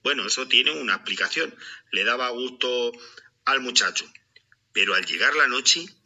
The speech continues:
después de tomar tres litros y medio de un misterioso brebaje, se transformaba en alguien desconocido. Sus ojos se ponían rojos como dos sopas de pisto. Su pulso se aceleraba y salía a la calle con la única intención de,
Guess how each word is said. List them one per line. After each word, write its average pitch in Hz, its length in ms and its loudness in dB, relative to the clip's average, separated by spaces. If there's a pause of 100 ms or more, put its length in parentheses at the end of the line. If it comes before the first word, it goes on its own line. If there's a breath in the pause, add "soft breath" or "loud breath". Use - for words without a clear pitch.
después - 460 0
de 170 100 2
tomar 139 340 -2
tres 123 260 -2
litros 117 340 2
y 104 60 -10
medio 110 360 -4 (320 loud breath)
de 95 140 -2
un 120 180 -4
misterioso 107 640 -2
brebaje, 110 540 -6 (420 soft breath)
se 101 180 -6
transformaba 104 880 -4 (100)
en 113 200 -6
alguien 165 320 -4
desconocido. - 680 -4 (400 loud breath)
Sus - 280 4
ojos 226 420 -2 (220 loud breath)
se 120 180 -2
ponían 151 440 -2
rojos 151 500 -6
como 110 200 -10
dos 131 140 2
sopas 143 300 0
de 120 100 0
pisto. - 400 -6 (420 loud breath)
Su - 240 -2
pulso 190 480 -8 (140)
se - 160 -8
aceleraba 123 680 -4 (280 loud breath)
y - 80 -8
salía 120 300 0
a 185 40 2
la 180 120 0
calle 185 440 0
con - 140 -4
la - 80 0
única 185 260 -4
intención 156 640 -2
de, 165 340 0